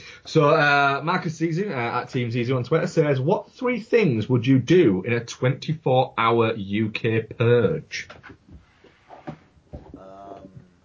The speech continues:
Speaker 1: Would, would, would, would you be a batten down the hatchet, sir, or would you be a purger?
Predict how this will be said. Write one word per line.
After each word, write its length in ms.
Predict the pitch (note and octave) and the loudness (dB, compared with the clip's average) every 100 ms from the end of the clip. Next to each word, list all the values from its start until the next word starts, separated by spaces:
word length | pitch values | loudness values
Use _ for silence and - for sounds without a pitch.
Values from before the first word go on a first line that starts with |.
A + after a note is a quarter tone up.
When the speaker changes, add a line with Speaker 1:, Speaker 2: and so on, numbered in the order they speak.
| _ _ _ _ _ _ _ - | _ _ _ _ _ _ _ -6
Speaker 1:
Would, 240 | C3+ C#3+ | 2 4
would, 160 | C#3+ D3+ | 4 4
would, 200 | D#3 D#3 | 2 4
would 180 | D3+ C3 | 2 4
you 160 | D#3 | 4
be 120 | C3+ | 4
a 80 | C#3+ | 2
batten 260 | - C3+ C3 | 2 -2 0
down 180 | C3 B2+ | -2 -2
the 80 | |
hatchet, 380 | A#2 B2 - A#2 | -4 -6 -6 -6
sir, 120 | G#2+ | -4
or 180 | G2 G2+ | -2 0
would 140 | G#2 G2+ | 0 -2
you 80 | G2 | -2
be 100 | G#2+ | -2
a 60 | |
purger? 460 | - G#2+ G#2+ F#2+ | 0 0 0 -2